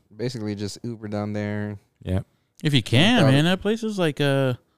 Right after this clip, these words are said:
Speaker 3: just really crazy, you know. And, and if you look at, if you can go to, like, uh, fiesta san antonio dot org, I think is the website,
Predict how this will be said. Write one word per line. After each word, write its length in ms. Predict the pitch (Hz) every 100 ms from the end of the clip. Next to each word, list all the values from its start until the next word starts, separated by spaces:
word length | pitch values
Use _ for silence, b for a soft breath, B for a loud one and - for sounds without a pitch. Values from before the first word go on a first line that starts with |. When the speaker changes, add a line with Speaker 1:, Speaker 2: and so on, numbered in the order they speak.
| _ _ _ _ _
Speaker 3:
just 180 | - -
really 180 | 165 165
crazy, 500 | - 120 139 127 107
you 120 | 104
know. 260 | 107 113 117
And, 180 | 117 -
and 180 | 120 117
if 120 | 113
you 80 | 123
look 200 | 147 147
at, 160 | 131
if 140 | 110 117
you 100 | 139
can 120 | 139
go 180 | 113 117
to, 60 | 107
like, 240 | 101 98
uh, 340 | 98 - - - - _ _ _ _ _ _
fiesta 360 | - 117 110 107
san 200 | - 107
antonio 380 | 104 - 107 101
dot 160 | 95 87
org, 400 | 95 98 98 98
I 80 |
think 220 | 98 95 98
is 140 | 92
the 80 | 98
website, 500 | 98 95 - 98